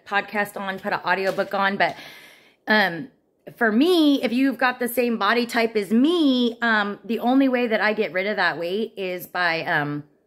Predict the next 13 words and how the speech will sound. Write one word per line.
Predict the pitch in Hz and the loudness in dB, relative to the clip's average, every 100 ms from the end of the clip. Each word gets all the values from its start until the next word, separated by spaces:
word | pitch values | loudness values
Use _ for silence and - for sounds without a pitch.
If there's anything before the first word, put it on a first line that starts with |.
| _ _ _ _ | _ _ _ _
counting | - 226 294 262 | 0 2 4 2
my | 180 | 0
calories. | - 202 214 160 160 | 2 2 2 -4 -8
And, | - 175 | -8 -8
like, | 170 - | -8 -8
I | 170 | -8
use | 185 170 | -6 -8
a | 139 | -6
phone | - 214 196 | -2 0 2
app. | 165 170 | 2 2
I | |
got | 175 170 | -2 -4
my | 180 160 165 | -4 -8 -8